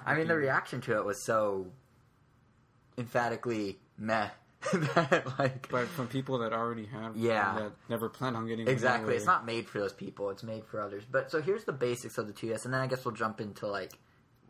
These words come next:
Speaker 1: the, uh, the, whatever analysis there is of it. Like, you know, why it might not actually be a horrible idea, contrary to the internet's opinion. So the system is, like we said, a non three D version of the three D S. They're dropping the clamshell design. It's what they're calling a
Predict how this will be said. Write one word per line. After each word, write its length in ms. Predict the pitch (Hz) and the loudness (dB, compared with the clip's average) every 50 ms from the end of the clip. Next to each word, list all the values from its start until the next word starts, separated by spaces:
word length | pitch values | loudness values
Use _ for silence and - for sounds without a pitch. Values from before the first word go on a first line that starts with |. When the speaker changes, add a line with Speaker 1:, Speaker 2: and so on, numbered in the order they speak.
| - - - - - - - 123 120 | -20 -20 -20 -20 -20 -20 -16 -8 -2
Speaker 1:
the, 540 | 117 110 107 104 101 92 98 - - - - - - | 0 0 2 2 0 -2 -2 -4 -6 -8 -10 -10 -10
uh, 80 | - - - | -10 -10 -10
the, 180 | - 104 107 107 - - 101 - | -8 -8 -8 -8 -10 -14 -12 -6
whatever 280 | - 113 110 113 110 110 | -2 0 0 0 0 0
analysis 480 | 104 104 107 107 107 104 - 117 - - | -2 -2 -2 -2 -2 -2 -4 -6 -8 -4
there 220 | 107 107 117 120 | 0 2 2 2
is 120 | 120 107 | 2 2
of 120 | 113 107 107 | -2 -2 -2
it. 100 | 107 - | 0 2
Like, 140 | 135 127 120 | 2 2 2
you 100 | 139 147 | 0 0
know, 120 | 135 117 110 | 2 2 2
why 280 | 107 110 110 110 110 | 4 4 4 4 4
it 100 | 110 107 | 0 -2
might 140 | 110 110 107 104 | -2 -4 -4 -4
not 100 | 101 98 | -4 -4
actually 260 | 101 - - 107 98 | -6 -6 -6 -8 -6
be 100 | 101 101 | -4 -6
a 40 | 95 | -4
horrible 340 | - - 101 104 98 98 95 | -4 -4 -4 -2 -2 -4 -4
idea, 300 | 92 92 104 107 98 98 | -6 -6 -6 -6 -8 -6
contrary 380 | - 113 101 104 - 110 98 95 | -6 -6 -6 -6 -6 -6 -6 -6
to 80 | 101 95 | -6 -8
the 100 | 98 101 | -8 -8
internet's 320 | 98 98 98 95 - - | -10 -8 -10 -10 -12 -12
opinion. 340 | - - 110 104 98 92 95 - - - - - - - _ - | -14 -12 -12 -10 -10 -10 -12 -14 -16 -20 -20 -20 -20 -20 _ -20
So 260 | - - 143 143 143 | -4 0 2 4 4
the 100 | 143 147 | 2 0
system 600 | 135 - 196 196 - - 175 170 165 160 160 - | -2 -2 -2 -2 0 0 2 2 2 0 -2 -2
is, 260 | - 127 127 123 117 120 | 0 0 2 2 0 -2
like 120 | 113 107 | -2 -4
we 60 | 107 | -4
said, 220 | - - 104 104 104 | -4 -2 -2 -2 -2
a 60 | 98 | 0
non 380 | 104 110 110 110 113 117 117 | 4 4 6 6 4 2 0
three 180 | - 120 113 107 | -4 -6 -4 -4
D 120 | 107 110 | -4 -4
version 300 | 98 104 101 98 - 107 | -2 -2 -4 -4 -4 -6
of 120 | 98 98 101 | -8 -8 -8
the 40 | 98 | -10
three 200 | - 104 98 98 | -10 -10 -10 -8
D 80 | 98 98 | -6 -8
S. 140 | - - | -8 -8
They're 120 | - 113 107 | -8 -8 -2
dropping 360 | - 120 113 113 - 123 120 | 0 2 2 2 0 -4 -8
the 40 | 127 | -6
clamshell 460 | - - 120 117 110 - - 113 107 | -4 -4 -4 -4 -4 -4 -4 -4 -4
design. 520 | 104 104 107 110 104 104 110 104 101 101 - | -4 -6 -6 -4 -2 0 -2 -2 -4 -6 -10
It's 180 | 104 - - - | -12 -10 -8 -6
what 100 | 110 - | -6 -6
they're 100 | 107 - | -4 -4
calling 220 | - 113 110 | -4 -2 -4
a 40 | 98 | -4